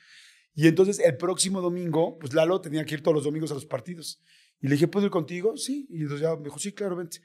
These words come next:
Y ya estaba yo abajo en videotape, y estaba en el videotape, y dije, "No, no". Y antes de que empezar, subí, y fui con el director, le dije, "Oiga,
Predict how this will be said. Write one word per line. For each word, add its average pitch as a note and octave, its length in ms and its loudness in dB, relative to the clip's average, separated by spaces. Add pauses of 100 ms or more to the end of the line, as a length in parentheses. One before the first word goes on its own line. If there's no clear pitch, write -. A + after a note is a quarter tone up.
(260)
Y C3+ 80 -2
ya D#3 80 10
estaba D3+ 220 4
yo D3 120 0
abajo D3 180 -4
en D3 40 -8
videotape, C#3+ 500 -2
y - 40 -16
estaba C#3+ 180 -8
en C#3+ 60 -8
el C3 60 -8
videotape, C3 260 -10
y - 20 -18
dije, A#2 160 -20
"No, B2 180 -14
no". C3 240 -18 (480)
Y C#3+ 120 6
antes D#3 240 6
de D#3+ 60 -2
que D3+ 40 -4
empezar, D3 440 0 (240)
subí, E3 680 0 (420)
y C#3 120 -2
fui E3+ 160 -2
con F3+ 120 4
el E3 80 4
director, D3 340 -2
le D#3+ 80 -6
dije, D#3 120 -6
"Oiga, F3+ 500 2